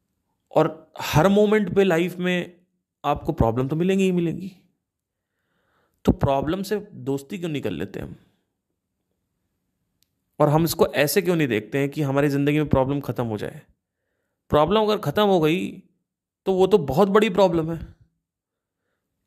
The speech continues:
एक अमीर आदमी है, वो घर में बैठा हुआ है ना, उसके पास सब कुछ करके बैठा हुआ है वो। नीचे चार कार-, कारें खड़ी हैं,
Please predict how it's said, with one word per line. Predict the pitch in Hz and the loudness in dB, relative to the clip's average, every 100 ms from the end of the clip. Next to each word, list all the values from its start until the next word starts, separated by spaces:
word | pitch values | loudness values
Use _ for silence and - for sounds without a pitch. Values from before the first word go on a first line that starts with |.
| - | 2
एक | 165 170 | 2 2
अमीर | 143 151 185 | 0 2 4
आदमी | 156 139 170 | 2 2 0
है, | 151 127 143 - - _ _ - | 0 -2 -4 -8 -18 _ _ -10
वो | 135 | -4
घर | 120 131 | 0 2
में | 165 | 4
बैठा | 151 143 160 | 4 4 4
हुआ | 165 160 | 4 2
है | 156 | 2
ना, | 170 160 | 0 -2
उसके | 160 160 175 | -2 -2 -4
पास | 156 170 165 | -2 -2 -2
सब | - 170 160 | -6 -6 -2
कुछ | 180 | -2
करके | 180 165 165 | 0 0 0
बैठा | 123 123 | 0 0
हुआ | 117 120 | 0 0
है | 120 | -2
वो। | 127 - _ _ _ _ _ _ _ _ _ _ _ _ _ _ _ _ _ | -4 -10 _ _ _ _ _ _ _ _ _ _ _ _ _ _ _ _ _
नीचे | 143 139 156 | 2 4 2
चार | 151 143 | 4 2
कार-, | 139 131 135 131 - | 2 2 2 0 0
कारें | 123 143 | 0 0
खड़ी | 139 143 | -2 -4
हैं, | 139 - - | -6 -10 -16